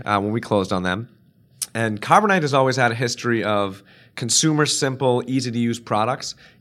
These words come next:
eVault has had a history of over twenty years of products with, that are kind of high horsepower, enterprise grade. And, um, we spent a lot of two thousand sixteen getting the best of both worlds, the very talented engineering team, to come up with a technology that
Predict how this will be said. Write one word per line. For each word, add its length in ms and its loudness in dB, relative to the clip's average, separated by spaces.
eVault 380 2
has 100 -6
had 160 2
a 60 -2
history 480 -2
of 120 -4
over 180 0
twenty 300 -4
years 440 0
of 160 -4
products 420 0
with, 180 -4
that 140 -2
are 60 -4
kind 200 -2
of 60 -4
high 240 2
horsepower, 640 0
enterprise 500 0
grade. 380 -2
And, 420 0
um, 220 0
we 100 -2
spent 580 2
a 60 0
lot 220 6
of 80 -6
two 120 -6
thousand 360 0
sixteen 680 -4
getting 260 2
the 80 0
best 320 2
of 80 -2
both 240 0
worlds, 320 2
the 100 -12
very 240 0
talented 520 -2
engineering 460 -4
team, 340 -6
to 80 -18
come 160 0
up 100 0
with 100 -4
a 40 -4
technology 680 2
that 340 0